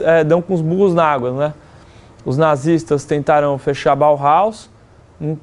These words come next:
começo não conseguiram, depois fecharam, e Bauhaus se espalhou pelo mundo inteiro e tá mais viva do que nunca. Os alunos de Bauhaus, é, é, é, levaram seu conhecimento pra, pra todo mundo.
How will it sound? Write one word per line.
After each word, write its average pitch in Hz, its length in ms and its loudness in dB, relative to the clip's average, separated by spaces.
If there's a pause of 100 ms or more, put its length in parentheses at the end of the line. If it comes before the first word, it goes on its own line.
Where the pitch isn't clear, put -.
começo 160 400 0
não 151 120 -6
conseguiram, 160 800 -2 (280)
depois 151 360 -2
fecharam, 190 680 0 (360)
e 180 40 -10
Bauhaus 180 840 0 (200)
se - 140 -10
espalhou 175 440 -2
pelo 175 260 -4
mundo 170 200 -4
inteiro 202 440 0
e 247 40 0
tá 240 160 -4
mais 214 260 -2
viva 202 300 -2
do 220 100 -2
que 277 140 -6
nunca. 208 380 0 (400)
Os 143 100 -2
alunos 156 300 2
de 175 60 -2
Bauhaus, 175 800 0
é, 151 800 2
é, - 100 -14 (420)
é, 135 420 0 (1200)
levaram 156 500 2
seu 180 160 -2
conhecimento 165 640 -2
pra, 196 200 0
pra 190 200 -4
todo 196 260 2
mundo. 175 340 2